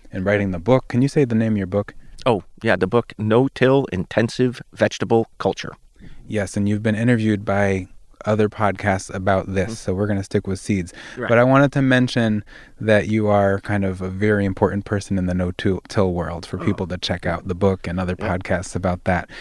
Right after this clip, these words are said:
Speaker 1: So those systems have radically shifted since I've known you, but this overwintering system is pretty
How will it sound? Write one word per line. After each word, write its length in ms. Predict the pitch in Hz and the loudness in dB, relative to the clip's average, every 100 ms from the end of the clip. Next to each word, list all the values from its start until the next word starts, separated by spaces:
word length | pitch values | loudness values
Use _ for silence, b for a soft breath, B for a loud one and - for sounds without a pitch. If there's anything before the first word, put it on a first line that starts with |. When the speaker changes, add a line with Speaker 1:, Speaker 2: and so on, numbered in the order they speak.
| B | B
Speaker 1:
So 140 | - 131 | -2 4
those 220 | 151 175 | 4 4
systems 420 | 170 - 127 120 | 0 0 -2 -2
have 160 | 117 101 | -4 -2
radically 480 | 104 127 147 - | -2 -2 -2 0
shifted 560 | 107 - 101 - 95 92 | 0 2 2 2 -6 -4
since 220 | - 98 | -4 2
I've 200 | 110 113 | 2 2
known 220 | 107 101 | 2 0
you, 160 | 98 95 | 0 0
but 240 | 92 98 | 0 -2
this 160 | 104 110 | 0 -2
overwintering 720 | 120 120 113 120 170 123 104 | 0 2 4 2 2 0 -2
system 400 | - 98 - 92 | 0 -4 -2 -4
is 140 | 92 - | -4 -8
pretty 400 | - 165 170 | 0 4 4